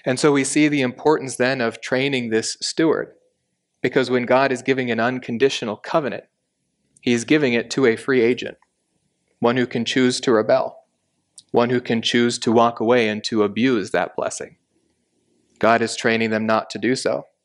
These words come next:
And so this is the progress that we will see through this dispensation of promise,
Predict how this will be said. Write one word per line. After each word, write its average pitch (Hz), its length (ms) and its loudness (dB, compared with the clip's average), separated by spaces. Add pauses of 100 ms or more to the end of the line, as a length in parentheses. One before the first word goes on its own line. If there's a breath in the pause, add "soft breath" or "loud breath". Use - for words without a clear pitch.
(340 loud breath)
And 131 160 0
so 135 140 4
this 135 200 0
is 139 180 0
the 113 100 0
progress 135 600 0
that 117 120 0
we 120 100 -2
will 107 160 -2
see 120 400 -2
through 113 240 -4
this 107 380 0 (400)
dispensation 120 720 0
of 95 180 -4
promise, 127 580 -2